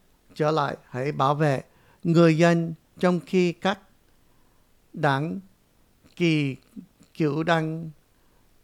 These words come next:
tranh cãi quyết liệt xem ai đã mua diệm trong khi đống rác đang chảy ngùn ngụt. Tôi sẽ đưa cho quý vị một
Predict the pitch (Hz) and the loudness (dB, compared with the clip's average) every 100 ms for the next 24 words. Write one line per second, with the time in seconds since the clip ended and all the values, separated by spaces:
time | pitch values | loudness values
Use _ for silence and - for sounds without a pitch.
0 | _ - 185 180 180 - 131 127 165 170 | _ -2 0 2 -2 -4 -4 -4 -6 -14
1 | _ _ _ _ _ _ - 233 254 156 | _ _ _ _ _ _ 2 2 2 -4
2 | 131 123 - _ - - 185 180 175 - | -6 -6 -10 _ -14 -2 2 2 0 -2
3 | 180 175 170 165 127 120 156 165 165 160 | 0 2 2 0 -2 -2 0 2 2 2
4 | 160 160 _ _ - 139 131 139 175 170 | 0 -6 _ _ -6 -2 -2 0 0 2
5 | 165 160 _ _ _ _ _ - 196 185 | -2 -6 _ _ _ _ _ -6 0 2
6 | 180 175 175 185 _ _ _ - 175 196 | 2 -2 -4 -8 _ _ _ -4 -2 0
7 | 208 208 220 233 - 160 151 147 151 147 | -2 -2 -2 -2 -8 -4 -2 0 -2 -6
8 | - _ - - 123 120 151 156 _ - | -12 _ -8 -2 -2 -2 -6 -10 _ -8
9 | 151 147 135 135 131 - _ _ _ _ | 0 2 2 0 -2 -4 _ _ _ _
10 | _ - 175 175 160 143 117 127 - 165 | _ 0 4 4 2 -4 -4 -6 -4 0
11 | 170 165 156 - 160 156 190 165 143 147 | 2 2 0 -2 -2 0 -2 0 -2 -4
12 | _ _ - 147 147 139 - | _ _ -6 0 2 2 -2